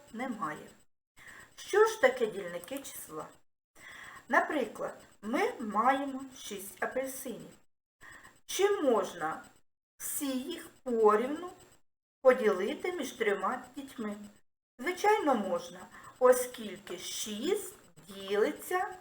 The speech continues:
без остачі на три. Шість поділимо на три, кожен отримає два апельсини. В цьому випадку говорять, що число три є дільником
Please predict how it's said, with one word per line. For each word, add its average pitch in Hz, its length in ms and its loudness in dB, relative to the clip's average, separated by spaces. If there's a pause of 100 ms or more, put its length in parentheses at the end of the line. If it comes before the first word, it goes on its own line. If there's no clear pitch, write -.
(200)
без - 180 -4
остачі - 760 -4 (300)
на 202 100 -8
три. - 200 -8 (1300)
Шість - 680 -6
поділимо 175 720 -6 (240)
на 160 160 -6
три, 262 440 -4 (560)
кожен 392 440 4 (100)
отримає 285 800 0 (140)
два 214 500 4
апельсини. 208 800 -6 (1300)
В - 40 -10
цьому 440 320 8
випадку 214 600 0
говорять, 214 720 -2
що - 260 -2
число - 500 0
три 220 500 -2 (360)
є 196 420 0 (220)
дільником 190 960 -2